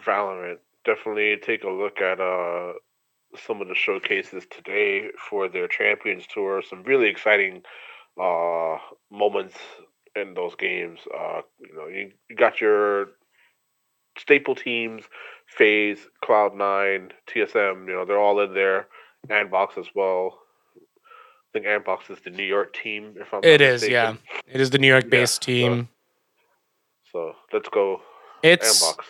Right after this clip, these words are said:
Speaker 2: it, it's interesting how,
Speaker 1: <laughs>
Speaker 2: um, yeah. <laughs> It's interesting how the teams have worked, 'cause you've had, like, mainstays who wanna get into Valorant,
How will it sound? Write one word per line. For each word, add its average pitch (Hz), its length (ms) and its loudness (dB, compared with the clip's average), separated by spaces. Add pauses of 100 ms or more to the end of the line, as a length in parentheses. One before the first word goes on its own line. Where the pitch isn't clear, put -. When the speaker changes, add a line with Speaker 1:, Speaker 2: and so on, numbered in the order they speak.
(180)
Speaker 2:
it, 202 160 6
it's 226 160 8
interesting 147 520 6
how, 120 360 6
Speaker 1:
<laughs> 120 240 8
Speaker 2:
um, 113 140 4 (300)
yeah. 135 280 8
<laughs> 160 800 6 (340)
It's 277 180 8
interesting 285 460 6
how 165 540 8
the 185 360 8
teams 160 380 4
have 151 100 4
worked, 147 160 4
'cause 151 160 2
you've 170 140 0
had, 185 240 4
like, 156 240 8
mainstays 160 560 6
who 151 80 2
wanna 127 360 6
get 160 160 6
into 165 220 4
Valorant, 165 500 8